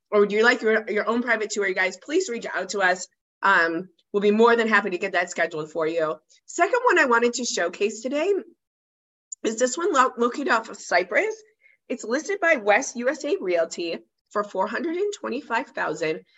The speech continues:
And I wanted to showcase it because I think it's a great place to start if maybe you're a first-time home buyer.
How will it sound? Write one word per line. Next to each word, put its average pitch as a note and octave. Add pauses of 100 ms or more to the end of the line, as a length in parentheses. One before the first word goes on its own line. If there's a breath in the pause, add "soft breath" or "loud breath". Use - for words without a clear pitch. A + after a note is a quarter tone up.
(300 soft breath)
And B3
I B3
wanted E4
to C4
showcase A#3
it F#3+
because A3+
I B3+
think G4
it's C5
a D#4
great A3 (180)
place G#3+
to F#3
start F#3
if A3
maybe G3+
you're F#3+
a F3+
first-time F#3
home A3+
buyer. A#3+